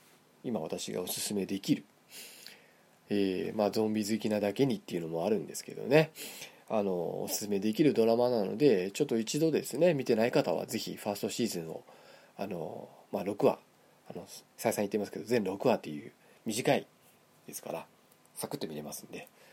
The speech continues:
あの、ぜひ、ちょっとファーストシーズンを見てですね、ハマれ、ハマれるのかどうかっていうのをですね、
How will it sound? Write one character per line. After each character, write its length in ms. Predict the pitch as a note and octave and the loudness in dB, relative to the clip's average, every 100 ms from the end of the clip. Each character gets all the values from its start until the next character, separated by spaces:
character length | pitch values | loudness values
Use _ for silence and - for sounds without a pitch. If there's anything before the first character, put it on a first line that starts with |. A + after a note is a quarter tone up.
| - - - | -20 -20 -8
あ 80 | - | -4
の、 80 | G2+ | 0
ぜ 140 | B2 | 0
ひ、 280 | - D#2 - _ - | -2 -6 -12 _ -20
ち 60 | - | -14
ょ 0 | |
っ 40 | |
と 220 | G2+ - - | -12 -12 -10
フ 60 | - | -8
ァ 40 | |
ー 20 | |
ス 40 | G2 | -6
ト 80 | G2+ | -6
シ 120 | A2 | -6
ー 60 | |
ズ 80 | - | -6
ン 40 | - | -6
を 20 | |
見 100 | B2 | -6
て 100 | F#2+ | -8
で 100 | - | -12
す 140 | - | -8
ね、 140 | C3+ - - _ | -8 -10 -20 _
ハ 80 | A#2+ | -10
マ 100 | A#2 | -8
れ、 120 | - - | -10 -6
ハ 100 | G#2+ | -2
マ 100 | F#2+ | -2
れ 60 | |
る 120 | D#2+ | -2
の 60 | D2+ | -10
か 100 | - | -10
ど 80 | D#2 | -8
う 40 | F2 | -10
か 80 | |
っ 20 | - _ - | -12 _ -14
て 100 | D2+ | -14
い 20 | |
う 40 | |
の 60 | D2 | -14
を 40 | |
で 100 | - | -16
す 140 | - - | -18 -12
ね、 140 | - | -12